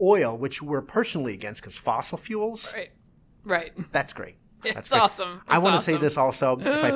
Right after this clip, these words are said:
Speaker 1: put
Speaker 2: <laughs>
Speaker 1: myself, if you put yourself in the, in, in the position of Russia, as somebody who's an avid and aggressive player of Civilization,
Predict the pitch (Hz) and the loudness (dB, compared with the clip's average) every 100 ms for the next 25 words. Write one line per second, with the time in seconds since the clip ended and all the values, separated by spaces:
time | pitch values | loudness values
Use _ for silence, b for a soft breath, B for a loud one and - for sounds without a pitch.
0 | 196 214 185 156 - 147 104 - - 208 | 2 2 2 0 0 -2 -4 -14 -4 -2
1 | 208 - 147 135 127 123 - 123 127 113 | -2 -2 -2 -2 -4 -6 -6 -10 -10 -12
2 | 110 107 104 - 95 95 113 107 104 104 | -12 -12 -12 -12 -14 -4 -2 -2 -6 -12
3 | - b b b b b - - 147 147 | -16 b b b b b -8 -2 0 2
4 | 143 139 - - 120 117 - 127 123 117 | 0 -2 -8 -10 -6 -6 -4 -4 -2 -2
5 | 110 110 107 - - 113 92 - 98 104 | -4 -4 -4 -6 -6 -4 -4 -8 -8 -10
6 | 95 104 - 104 | -8 -10 -10 -14